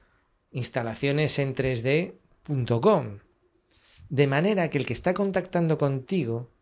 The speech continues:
ya no está contactando con una persona física en una reunión familiar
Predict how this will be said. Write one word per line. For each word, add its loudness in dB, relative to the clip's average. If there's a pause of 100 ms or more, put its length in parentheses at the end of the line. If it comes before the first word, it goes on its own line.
(220)
ya 2
no 2
está -2
contactando 0
con 0 (140)
una -2
persona 0
física -4 (880)
en 0
una 2
reunión 0
familiar 0